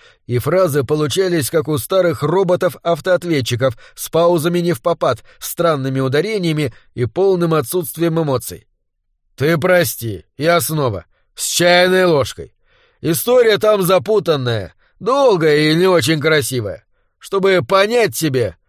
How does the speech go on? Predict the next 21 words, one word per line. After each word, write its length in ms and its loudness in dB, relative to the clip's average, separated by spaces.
лучше 320 0
увидеть 560 0
ее, 260 2
чем 380 0
услышать, 760 -2
а 180 0
я 440 4
сейчас 480 0
даже 440 4
языком 920 4
с 100 -4
трудом 500 0
ворочаю". 800 0
Гор 380 0
хрустнул 600 -2
кулаками, 580 -2
глубоко 600 0
вздохнул, 640 0
изгоняя 520 0
злость, 440 -2
смиряясь. 720 -2